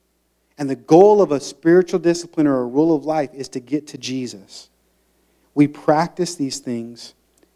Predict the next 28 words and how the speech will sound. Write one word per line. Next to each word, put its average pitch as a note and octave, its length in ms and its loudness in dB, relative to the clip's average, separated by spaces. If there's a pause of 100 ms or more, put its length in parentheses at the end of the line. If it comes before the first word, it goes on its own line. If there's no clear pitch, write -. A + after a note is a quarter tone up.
(300)
to C#3 120 -10
get C#3 140 2
in C3 80 -8
the B2 80 -8
presence D3 480 -2
of C3 140 -4
God B2 300 -2
to - 100 -18
receive A#2+ 380 -12
his A#2 140 -10
power. B2 580 -8 (580)
And B2+ 100 -16
so C#3 120 -4
we B2+ 140 -6
establish C#3 580 -4
rhythms C#3+ 420 4
of A#2+ 140 -6
grace B2+ 460 -2
to B2+ 100 -10
make A2+ 180 -8
space D3+ 880 0 (400)
so - 140 -14
that C3 140 -8
we C3+ 100 -12
can A#2+ 280 -8
meet D#3 200 -6
with A#2 180 -20
God. - 340 -20